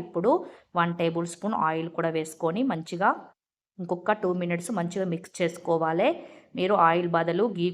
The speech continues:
కూడా వేసుకోవచ్చు. ఇలా కలుపుకున్న తర్వాత ఇప్పుడు ఇందులో నేను కొంచెం పొడి పిండి తీసుకుంటున్నాను. ఇలా పొడి పిండి కూడా ప్లేట్లో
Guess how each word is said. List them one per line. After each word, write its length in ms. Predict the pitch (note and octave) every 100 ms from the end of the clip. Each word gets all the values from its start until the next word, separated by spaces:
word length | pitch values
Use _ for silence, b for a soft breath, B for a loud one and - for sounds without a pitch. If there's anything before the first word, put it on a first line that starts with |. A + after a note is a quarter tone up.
| F3
కూడా 140 | F3 D#3+
వేసుకోవచ్చు. 680 | D#3+ - E3 D#3+ D#3+ - B3 E4+ B B -
ఇలా 120 | F3 F3
కలుపుకున్న 400 | F3+ F3 - F3+ F3+
తర్వాత 360 | E3 E3 E3+ E3+ G3+
ఇప్పుడు 220 | F3 F3 F3
ఇందులో 240 | E3+ E3+ F3
నేను 180 | F3 F3+ F3
కొంచెం 280 | E3+ F#3+ A#3+ C#4+
పొడి 160 | F3 E3
పిండి 200 | F3 E3+ E3+
తీసుకుంటున్నాను. 840 | E3+ - F3 D#3+ E3 D#3+ D#3+ E3+ D4 - B B B _ -
ఇలా 120 | E3 F3
పొడి 160 | E3+ F3
పిండి 200 | F3 E3+ F3
కూడా 120 | F#3+ G3
ప్లేట్లో 360 | E3 D#3+ E3